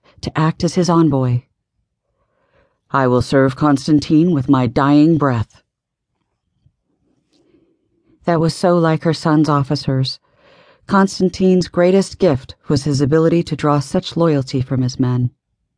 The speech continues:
"Let us hope it does not come to that." Anthony stared over the waters at the troops. In that instant,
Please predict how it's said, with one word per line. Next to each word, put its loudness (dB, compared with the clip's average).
"Let 2
us -2
hope -2
it -2
does -2
not 0
come 0
to -4
that." -2
Anthony 0
stared 0
over 0
the -2
waters -2
at -4
the -6
troops. -6
In 2
that 2
instant, 0